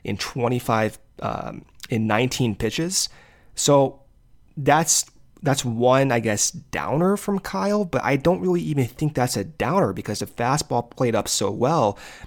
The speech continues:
And the reason that a changeup may not have gotten those whiffs is just because he was peppering the inside portion of the plate with those fastballs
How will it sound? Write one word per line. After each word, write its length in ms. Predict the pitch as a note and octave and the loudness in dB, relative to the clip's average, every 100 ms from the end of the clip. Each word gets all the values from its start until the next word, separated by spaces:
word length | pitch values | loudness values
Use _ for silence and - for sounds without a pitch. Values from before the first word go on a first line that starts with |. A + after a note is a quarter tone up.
| - | -4
And 200 | A#2+ A#2 | -2 0
the 140 | A#2 | 0
reason 400 | A2 B2 D3+ D#3 | 0 4 4 4
that 120 | B2+ A2+ | 2 0
a 40 | |
changeup 400 | - C3+ A#2+ A2+ | -2 -2 -2 -2
may 180 | A2 G#2+ | -2 -4
not 480 | A#2+ D3 G#2+ A2 - | -6 -4 -4 -4 -8
have 200 | A2+ - | -12 -2
gotten 300 | A#2 A#2 B2+ | -2 0 -2
those 180 | G#2+ G2 | -2 -2
whiffs 400 | G#2+ F3 G#3 - | -2 0 0 -2
is 120 | C3 | -2
just 220 | D3+ C#3+ | 0 0
because 400 | D#3 - E3+ E3+ | -2 -2 -4 -4
he 80 | D#3 | -2
was 120 | D#3 | -4
peppering 540 | - C#3 D3+ D#3 D#3 D3+ | -6 -6 -4 -2 -2 0
the 120 | D3+ | 0
inside 360 | D3+ - D3+ - | -2 -2 -4 -2
portion 300 | C#3 - C#3+ | -2 -2 -4
of 40 | |
the 40 | B2+ | -4
plate 280 | D#3 D#3+ | -4 -2
with 120 | B2+ B2+ | -2 -2
those 200 | A#2+ - | -2 -2
fastballs 560 | B2 C#3+ - A#2 A2 | -2 -2 -2 -6 -8